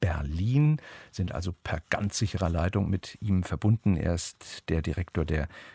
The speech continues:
Klinik für Phoniatrie und Audiologie der Charité in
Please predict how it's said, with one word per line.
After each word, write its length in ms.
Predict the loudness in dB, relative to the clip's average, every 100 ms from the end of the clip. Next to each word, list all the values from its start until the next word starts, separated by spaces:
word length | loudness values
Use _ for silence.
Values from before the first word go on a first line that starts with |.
| -4
Klinik 280 | 0 0 -2
für 120 | -8
Phoniatrie 580 | 0 2 2 0 -2 -2
und 200 | -2 -2
Audiologie 560 | 0 0 -2 -2 -4
der 180 | -2 -2
Charité 680 | -2 -2 -4 -6 -6 -6 -6 -4
in 260 | -4 -4